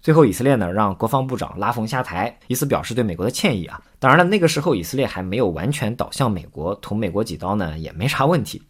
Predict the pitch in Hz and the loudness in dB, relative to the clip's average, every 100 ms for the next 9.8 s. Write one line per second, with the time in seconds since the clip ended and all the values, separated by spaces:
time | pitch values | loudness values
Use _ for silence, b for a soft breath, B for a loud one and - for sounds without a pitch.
0 | b 190 202 160 92 104 117 101 82 82 | b 2 6 6 6 2 2 0 -2 -6
1 | 95 139 87 98 170 110 - b 196 196 | -2 -2 -2 -2 -2 -2 -6 b 0 4
2 | 131 - 208 135 87 82 98 - _ - | 4 2 0 2 0 0 -4 -6 _ -2
3 | 170 180 - - - 117 104 101 95 82 | 4 4 4 0 4 6 6 4 0 -2
4 | 95 95 92 90 85 78 - _ 131 123 | 0 0 0 -2 -4 -8 -14 _ -2 0
5 | 110 127 156 120 117 135 117 - 73 113 | 6 6 6 2 0 0 -2 -4 -6 -6
6 | 113 - 101 92 107 - - 85 - - | -4 0 0 0 -2 -4 -8 -10 -2 -2
7 | - 87 - _ 107 127 151 170 110 - | -2 -6 -6 _ -4 2 6 6 4 2
8 | 156 127 104 - 170 170 135 120 117 127 | 2 2 -2 -2 0 2 2 0 0 0
9 | - 127 127 135 160 165 180 | -2 -4 -4 -2 0 0 0